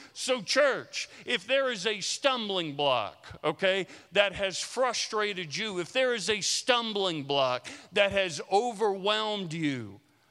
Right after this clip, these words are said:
or weighed you down, how in the name of Christ can you turn then that stumbling block, church, into a stepping stone? John tells us, "He who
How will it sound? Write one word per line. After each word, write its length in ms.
or 140
weighed 460
you 240
down, 560
how 600
in 280
the 100
name 400
of 160
Christ 460
can 200
you 200
turn 600
then 440
that 280
stumbling 720
block, 420
church, 720
into 520
a 140
stepping 560
stone? 500
John 360
tells 400
us, 360
"He 240
who 480